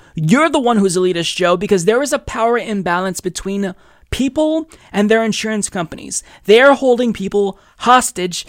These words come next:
and they don't care about the delivery of healthcare. What they care about is increasing shareholder value. The delivery of healthcare is not their goal. Profits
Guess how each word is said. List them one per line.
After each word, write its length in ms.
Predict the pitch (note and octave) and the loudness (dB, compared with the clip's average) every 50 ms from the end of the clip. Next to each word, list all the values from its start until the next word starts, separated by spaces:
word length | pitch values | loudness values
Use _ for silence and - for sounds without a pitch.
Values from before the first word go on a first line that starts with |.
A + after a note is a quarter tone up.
| - - - | -16 -20 -6
and 240 | - G#3 A3 A3 G#3 - G#3+ | -2 0 0 0 -2 0 4
they 140 | G3 A3+ | 6 6
don't 240 | A#3+ D4+ D#4 B3+ - | 6 6 4 0 -2
care 200 | - - B3+ B3+ | -2 0 2 2
about 220 | B3+ A#3 B3 A3+ G3 | 4 4 2 0 0
the 80 | G#3+ | 0
delivery 500 | F#3 F#3+ G3+ G3 G3 F#3+ - F3+ F#3+ F#3+ | 0 2 2 2 0 0 -2 -4 -2 -2
of 140 | F#3 F3 - | -2 -4 -4
healthcare. 420 | - D4+ C#4+ B3 - - F3+ E3+ | -2 -2 -2 -2 -2 -2 -2 -2
What 120 | F3+ G#3+ G#3+ | -2 0 0
they 120 | C4 B3+ | -2 -4
care 220 | B3 - - C4 B3 | -4 -4 -4 -2 0
about 240 | G#3+ G3+ G3+ G3 | 2 2 2 2
is 140 | G3+ F3 F3+ | 2 0 -2
increasing 560 | F#3+ G#3 G#3 G3 - G#3 G3+ F#3 - G3+ G3 | -4 -6 -8 -6 -6 -4 -4 -4 -4 -4 -6
shareholder 500 | F3+ - - F#3 F3+ F3 E3 F3+ F3 F3 | -6 -4 -4 -4 -4 -2 -2 -2 -4 -4
value. 480 | E3+ D#3+ G#3 A3 A#3 A3 G3 E3+ F3 E3+ - - - - - - | -2 0 2 2 4 2 2 -2 -6 -12 -14 -16 -20 -20 -18 -2
The 100 | - G3+ | 2 2
delivery 640 | F#3+ F3 G3+ A3 A#3+ B3+ B3 A#3+ C#4+ C#4 C#4 C4+ - | 2 4 4 4 4 4 2 2 -2 -2 -2 -2 -2
of 140 | - - - | -2 -4 -4
healthcare 440 | - - A3+ A#3 - - G#3 G3+ | -2 -2 -2 -2 -2 -2 -2 -2
is 220 | - - F#3 E3 F#3 | -2 -2 -4 -4 -2
not 220 | G#3 G3+ - - | -2 -4 -4 -4
their 160 | - F3 E3+ | -4 -6 -4
goal. 400 | D#3+ F#3+ G3 G3 F3 D#3 - - - - - - - - | -2 -2 -2 0 0 -2 -4 -6 -10 -20 -20 -20 -18 -10
Profits 760 | - - - B3 A#3 A3+ A#3+ A#3 - A#3+ A#3+ A#3 - - - | -4 2 4 6 6 6 4 2 2 0 0 0 0 -2 -2